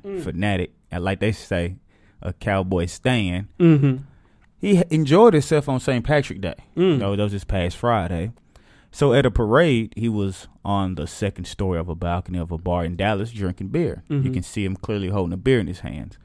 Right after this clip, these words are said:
Speaker 2: Well, while he was standing there, a girl in the crowd points out to the crowd
Speaker 1: Mm-hmm.
Speaker 2: and motions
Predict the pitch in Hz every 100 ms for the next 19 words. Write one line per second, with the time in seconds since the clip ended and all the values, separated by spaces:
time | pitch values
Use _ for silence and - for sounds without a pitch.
0 | _ _ _ - 90 117 123 95 107 101
1 | 92 92 - _ - - 127 147 107 95
2 | 95 107 123 _ _ _ _ - 92 -
3 | 107 101 90 82 - 123 156 120 101 -
4 | - - 135 - - - - 117 - -
5 | 80 71 - 143 170 92 101 - 135 131
6 | 127 - - - 104 95 104 107 - 117
7 | -